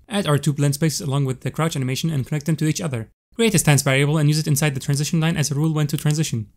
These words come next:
Look at him, he loves it! Create a float variable and connect it to both of our blend spaces. Get the player velocity and set the speed variable. We'll do the same to get the stance variable from the player. Add the new mannequin to the player blueprint and look at that, he's alive!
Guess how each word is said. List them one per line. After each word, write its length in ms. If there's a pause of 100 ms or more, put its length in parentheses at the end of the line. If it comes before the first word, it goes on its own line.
(480)
Look 220
at 80
him, 240
he 120
loves 300
it! 300 (560)
Create 180
a 80
float 240
variable 320
and 160
connect 220
it 80
to 80
both 180
of 80
our 160
blend 240
spaces. 480 (460)
Get 160
the 40
player 220
velocity 380
and 100
set 160
the 80
speed 220
variable. 480
We'll 120
do 80
the 60
same 220
to 80
get 180
the 60
stance 260
variable 300
from 160
the 80
player. 360 (460)
Add 140
the 80
new 100
mannequin 340
to 80
the 80
player 280
blueprint 340
and 140
look 120
at 80
that, 300
he's 180
alive! 520